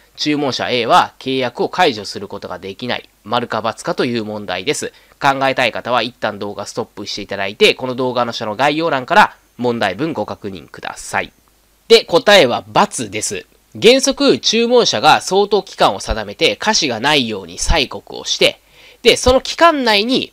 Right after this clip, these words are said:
えー、瑕疵を直すことができなければ、契約解除することができます。えー、例えば、えー、注文者が居住用目的、住むことを目的として、えー、建物の建築を依頼しました。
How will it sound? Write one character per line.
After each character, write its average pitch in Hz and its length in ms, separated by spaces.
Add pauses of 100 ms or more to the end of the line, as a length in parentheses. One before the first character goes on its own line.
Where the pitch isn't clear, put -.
(100)
え 135 80
ー、 123 40
瑕 196 140
疵 - 80
を 117 80
直 156 200
す - 100
こ 123 100
と 104 80
が 101 100
で 113 140
き 180 120
な 143 100
け 101 100
れ 98 80
ば、 127 160
契 - 160
約 185 200
解 143 180
除 98 60
す - 140
る 107 80
こ 117 120
と - 80
が 95 160 (100)
で 123 100
き - 140
ま 117 80
す。 - 180 (540)
え - 60
ー、 214 200
例 302 120
え - 20
ば、 214 320 (320)
え 131 60
ー、 135 40
注 320 300
文 330 200
者 98 180
が 120 320 (180)
居 254 220
住 311 240
用 302 180
目 269 160
的、 - 420
住 339 380
む 233 60
こ 156 140
と 185 120
を 120 60
目 113 200
的 131 240
と 123 80
し - 140
て、 220 320 (380)
え 120 240
ー、 131 200
建 214 140
物 143 180
の 101 80
建 127 260
築 - 260
を 240 240 (240)
依 131 80
頼 165 180
し 143 140
ま 139 80
し - 80
た。 - 180